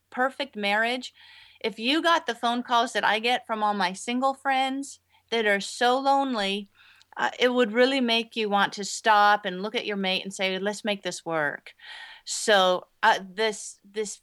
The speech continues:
five steps that I take, they spell out the word score because, you know, I've always worked with athletes. <laughs> But to start with the letter S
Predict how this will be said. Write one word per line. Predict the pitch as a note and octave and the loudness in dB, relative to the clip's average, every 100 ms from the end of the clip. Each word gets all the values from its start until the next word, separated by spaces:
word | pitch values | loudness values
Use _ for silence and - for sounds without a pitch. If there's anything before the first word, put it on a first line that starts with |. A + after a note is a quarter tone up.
| _ _ _ - | _ _ _ -2
five | A#3 A#3 B3 B3 | 2 4 4 0
steps | - - G#3+ - - | -6 -4 -2 -2 -4
that | G3+ | 0
I | F#3+ G3 | 0 0
take, | A3 F#3 F3+ - _ F3+ _ | -2 -2 -4 -16 _ -20 _
they | G3+ G3 | -6 -6
spell | - A#3 A#3+ | 0 4 6
out | A#3 G#3 | 6 2
the | A#3+ | -2
word | A#3 C4 | -4 -6
score | - - B3+ A3+ A3+ A3+ | -6 -2 0 2 4 2
because, | G3+ G3+ F#3+ F#3 | -2 -8 -8 -8
you | F#3+ | -8
know, | F#3+ | -6
I've | F#3+ | -4
always | G3 G3+ G3+ | -4 -6 -6
worked | G3+ G#3 | -10 -4
with | G3 | 0
athletes. | G3 G3+ G3 F#3 - - - - - C#4+ | 2 0 -6 -10 -10 -18 -18 -20 -12 -6
<laughs> | D#5+ C#4+ G#3+ _ - | -4 -2 -4 _ -2
But | A#3+ A3+ - _ _ - - - | 2 2 0 _ _ -20 -20 -8
to | D4 D4+ | 0 0
start | - - C#4 D4+ D#4+ C4+ | 0 4 6 8 8 6
with | C#4+ C4 | 0 0
the | C4 | -4
letter | B3+ B3 B3+ A#3+ - | -2 -2 -2 -4 -4
S | - - - A#3+ C4 - | -2 2 2 2 -2 -8